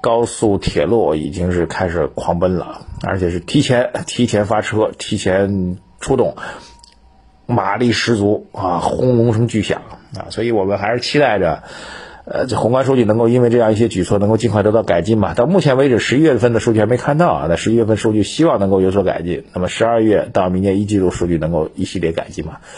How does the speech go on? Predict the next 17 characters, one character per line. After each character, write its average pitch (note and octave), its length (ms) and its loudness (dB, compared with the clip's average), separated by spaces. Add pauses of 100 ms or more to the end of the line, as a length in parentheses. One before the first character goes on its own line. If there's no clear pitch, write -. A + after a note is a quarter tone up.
(420)
这 D3 120 0
次 A2 120 -2
给 F2 100 0
大 F2+ 100 2
家 G2 160 2
提 - 260 -6
的 F#2+ 140 2
一 F#2 100 2
个 G2 120 0
非 A2 100 2
常 G#2+ 140 2
重 A#2 100 2
要 G#2+ 80 2
的 F2 100 2
点， D#2+ 220 -6 (380)
就 G#2+ 140 0
是 F#2 320 0